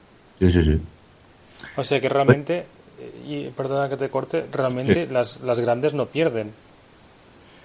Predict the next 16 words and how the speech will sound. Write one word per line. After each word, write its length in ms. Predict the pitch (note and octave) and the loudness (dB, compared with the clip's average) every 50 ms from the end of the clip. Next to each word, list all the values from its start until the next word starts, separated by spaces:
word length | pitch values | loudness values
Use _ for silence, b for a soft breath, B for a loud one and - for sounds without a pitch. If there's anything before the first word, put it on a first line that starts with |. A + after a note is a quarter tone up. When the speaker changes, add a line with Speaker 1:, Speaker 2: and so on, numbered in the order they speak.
| - - - | -20 -14 -8
Speaker 2:
Porque 360 | - A#2+ A2 - B2+ B2 B2+ B2 | -8 -8 -4 -2 -2 0 0 0
se 140 | - - A#2+ | -2 -2 0
queda, 420 | G#2 C3+ C3+ C#3+ C#3 C#3 C3+ A#2+ B2 C3+ | 0 2 2 4 4 2 2 0 -4 -2
Yastel 400 | C#3 C3+ B2+ - - - D#3 D3+ - | 0 0 0 0 0 0 0 0 0
se 120 | - - | -2 -4
quedan 240 | A#2 B2+ A#2+ B2 B2 | -4 -2 -2 -2 -2
en 100 | B2 B2+ | -2 -2
Orange 300 | C#3 D3 D#3+ F3 - - - - - - - - - - - - | 0 0 -2 -2 -4 -12 -20 -20 -20 -20 -20 -20 -20 -20 -8 0
Speaker 1:
Sí, 100 | - - | 2 4
exacto. 800 | E2+ D#2+ D#2 D#2 - - - - - - - - - E2+ D#2+ - | 4 4 2 0 -4 -12 -20 -20 -20 -20 -18 -8 -4 -2 0 0
Speaker 2:
y 200 | - A#2+ A#2+ A#2 | 2 2 2 4
Ono 220 | A#2 A#2+ B2 C#3 | 2 2 2 2
se 140 | C#3 - - | 0 -2 -2
quedan 220 | - C#3 C3+ B2 A#2+ | -2 -2 -2 -2 -4
en 120 | A2+ A2 | -4 -6
Vodafone. 400 | G#2+ G#2+ G#2+ G2+ - - C#3 B2 | -6 -6 -6 -6 -8 -12 -14 -14